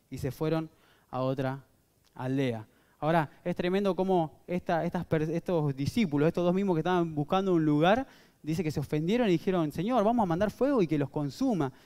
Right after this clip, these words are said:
El Señor Jesús le va, lo va a corregir, lo va a exhortar a que no, no pasa por ahí. ¿Sabes cuál es la raíz del problema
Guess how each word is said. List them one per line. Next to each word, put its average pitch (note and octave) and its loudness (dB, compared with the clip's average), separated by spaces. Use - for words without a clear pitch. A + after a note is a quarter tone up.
El D#3+ -6
Señor A3+ -6
Jesús A#3 0
le A#3 4
va, G3+ 6
lo E3+ 6
va A3 6
a B3 0
corregir, G#3+ -2
lo E3+ 0
va G3 0
a A3 -2
exhortar A3+ -4
a G#3+ 0
que F3 -4
no, A3+ -2
no G#3 -4
pasa A3 -2
por C#3+ -2
ahí. B2+ 0
¿Sabes A#3 -4
cuál A3+ 0
es G3 4
la E3+ 2
raíz D#3 0
del F#3 4
problema D#3+ -2